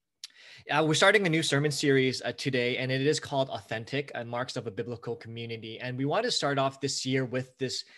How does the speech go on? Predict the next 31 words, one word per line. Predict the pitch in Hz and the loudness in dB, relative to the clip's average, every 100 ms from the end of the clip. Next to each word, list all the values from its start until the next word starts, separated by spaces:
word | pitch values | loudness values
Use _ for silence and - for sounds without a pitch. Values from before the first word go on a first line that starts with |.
| - | -16
series, | - - 214 180 127 139 | -6 0 2 4 4 0
uh, | 135 135 | -2 -4
to | 139 | 0
remind | 135 131 151 196 | 0 0 -2 -2
ourselves | 160 - 123 120 117 | -4 -4 -4 -4 -4
of | 123 | -6
what | 123 139 | -4 -4
it | |
means | 127 135 151 - | -4 -4 -4 -6
to | 131 | -8
be | 120 113 107 _ _ 117 | -6 -8 -10 _ _ -12
a | |
church, | - 113 117 139 - 127 | -8 -4 -4 -4 -4 -4
uh, | |
what | 131 | -2
it | 135 | -2
means | 131 151 151 | -2 -4 -4
to | 143 | -4
be | 123 | -4
a | |
community, | - 117 110 113 107 117 | -4 -10 -10 -10 -10 -8
what | 123 | -4
does | 139 135 | -2 -2
it | 139 - | -6 -8
mean | 127 127 135 | -10 -6 -6
to | 135 | -8
be | 123 117 - _ _ 123 | -8 -10 -12 _ _ -8
an | 120 | -8
authentic, | 113 135 135 135 120 - _ _ - | -6 -2 -2 -2 -6 -8 _ _ -18
uh, | 110 | -10
person, | - 165 143 - 104 98 | -2 0 0 -2 -6 -8